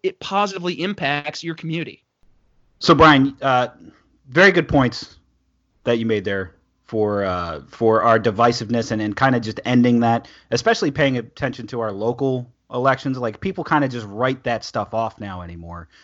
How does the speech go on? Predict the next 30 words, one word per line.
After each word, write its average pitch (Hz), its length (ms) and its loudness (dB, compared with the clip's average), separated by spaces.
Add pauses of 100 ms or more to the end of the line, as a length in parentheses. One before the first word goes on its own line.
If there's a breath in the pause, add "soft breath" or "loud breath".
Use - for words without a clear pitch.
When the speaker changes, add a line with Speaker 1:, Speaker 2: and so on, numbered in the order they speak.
(140 soft breath)
Speaker 2:
It's 107 160 -6
all 131 160 2
about 107 340 -2
federal 131 460 0
power, 104 640 -6
federal, 110 760 -2
uh, 90 280 -8
outreach, 98 640 -6 (360 soft breath)
you 104 80 -8
know, 95 140 -4
federal 147 400 0
programs, 113 560 0
instead 139 320 -2
of 113 240 -4 (180 soft breath)
really, 139 540 0 (380)
you 139 100 -6
know, 127 240 0
uh, 98 240 -10 (400)
I 156 100 0
think 170 200 -2
America 139 460 2
has 113 120 -6
kinda 110 240 -10
lost 104 280 -6
that 95 160 -10
sense 107 200 -10
of 98 140 -16
community 101 500 -8
of, 90 240 -10
of 92 200 -10